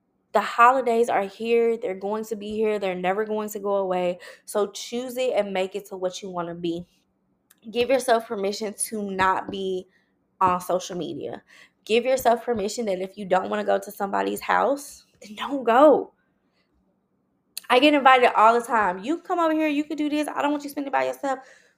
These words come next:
But people don't understand, I don't wanna be around you and your mom. I don't wanna be around you and your grandma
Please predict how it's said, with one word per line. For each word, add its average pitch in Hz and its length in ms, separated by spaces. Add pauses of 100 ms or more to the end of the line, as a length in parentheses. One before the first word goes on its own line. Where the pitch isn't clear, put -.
(100)
But 220 120
people 269 180
don't 254 100
understand, 226 360
I 254 60
don't 320 180
wanna 311 160
be 277 160
around 220 300
you 208 100
and 208 100
your 185 120
mom. 185 400 (1040)
I 262 60
don't 277 100
wanna 294 160
be 294 140
around 254 240
you 233 120
and 233 80
your 214 120
grandma 202 440